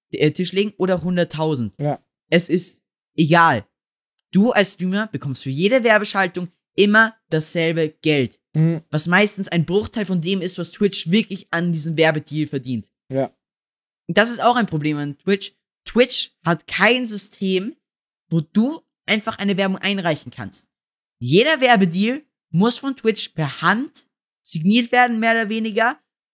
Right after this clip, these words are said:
Speaker 1: und freigeschalten werden.
Speaker 2: Mhm.
Speaker 1: Bedeutet, du kannst nicht als ominöser, ähm, Erwachsenen-Webseitenbetreiber wie auf YouTube, äh, dubiose Werbungen machen, wo ich mir fra-, wo ich mich frage, warum YouTube das nicht zensiert, wo er sch-, löscht oder was auch immer.
Speaker 2: Mhm.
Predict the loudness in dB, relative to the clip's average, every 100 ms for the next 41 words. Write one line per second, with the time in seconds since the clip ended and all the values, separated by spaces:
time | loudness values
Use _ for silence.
0 | _ -2 -2 0 2 2 0 -2 -2 -4
1 | -6 -6 -6 -10 -8 -6 -4 2 2 2
2 | -2 -8 _ -8 -6 -4 -6 -6 -6 -2
3 | 0 0 0 -2 -4 0 4 4 2 0
4 | -2 0 0 -2 -2 -4 -4 -4 -2 -2
5 | -2 -2 -4 -4 -4 -6 -10 -12 -6 -4
6 | -2 -2 -2 -4 -4 -6 -8 -6 -8 -8
7 | -12 _ _ _ _ _ _ _ _ _
8 | 2 4 4 2 2 2 2 2 4 4
9 | 4 0 -2 -2 -4 -8 -12 -14 -2 0
10 | 0 -4 -8 -10 -6 -4 -4 -6 -8 -6
11 | -4 -6 -8 -6 -4 -6 -6 -6 -6 -8
12 | -6 -4 -4 -6 _ _ _ -2 0 -2
13 | -8 -4 -2 -2 -4 -6 -4 -4 -6 -8
14 | -8 -4 -4